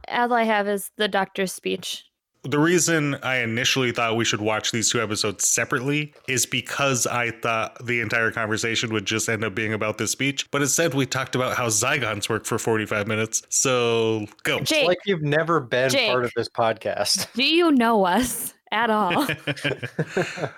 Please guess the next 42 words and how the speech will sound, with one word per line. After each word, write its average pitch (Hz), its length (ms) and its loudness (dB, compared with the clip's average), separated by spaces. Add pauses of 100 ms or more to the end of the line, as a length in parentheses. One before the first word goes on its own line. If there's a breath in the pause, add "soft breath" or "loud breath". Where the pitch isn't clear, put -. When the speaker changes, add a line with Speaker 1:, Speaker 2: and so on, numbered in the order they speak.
(120)
Speaker 2:
Well, 147 240 2
when 147 180 2
we 147 120 2
go 165 200 2
a 131 120 2
week 123 300 -2
apart, 113 580 -2
like, 117 200 -2
I, 117 120 -2 (140)
I 120 120 -2
turn 127 300 0
you 127 140 2
into 117 160 0
better 113 280 0
people 117 320 -2
in 110 80 0
my 107 120 0
head, 107 340 0
and 110 160 -2
then 107 140 -2
when 113 180 -2
we 110 100 -2
get 113 160 2
together, 110 380 0
I'm 113 60 0
just - 220 0
disappointed 127 600 2
all 117 200 2
over 120 140 2
Speaker 3:
<laughs> - 20 2
See, 127 80 2
Speaker 2:
again. 143 100 2
Speaker 3:
that's 175 240 2
on 185 200 4
you. 156 280 4 (200)
That's 156 240 0
on 196 160 4
you. 175 220 4
That's 120 220 2
not 165 160 4
on 139 180 4
us. 117 420 0